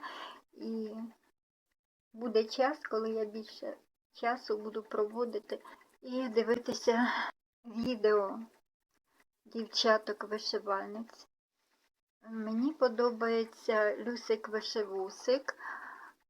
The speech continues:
але я дивлюся в основному вишивальні її відео. Це не значить, що тільки так.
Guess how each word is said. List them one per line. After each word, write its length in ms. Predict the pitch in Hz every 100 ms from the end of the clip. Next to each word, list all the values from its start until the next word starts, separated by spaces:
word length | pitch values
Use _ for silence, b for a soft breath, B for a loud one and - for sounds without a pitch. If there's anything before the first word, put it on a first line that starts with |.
| _
але 440 | - 220 226 233 277
я 420 | 277 240 247 240
дивлюся 1000 | 220 208 214 226 262 247 - 233 233 233 B B B _
в 120 | 214
основному 920 | 240 240 233 226 226 254 339 269 220
вишивальні 1080 | 208 202 233 - 254 233 196 196 190 190 196 -
її 140 | 202
відео. 460 | 196 196 190 196 208 226 B B B
Це 180 | - 262
не 160 | 269 277
значить, 520 | 254 277 330 320 277
що 300 | - - 262
тільки 640 | 254 - 240 208 - 208
так. 520 | 208 202 190 - -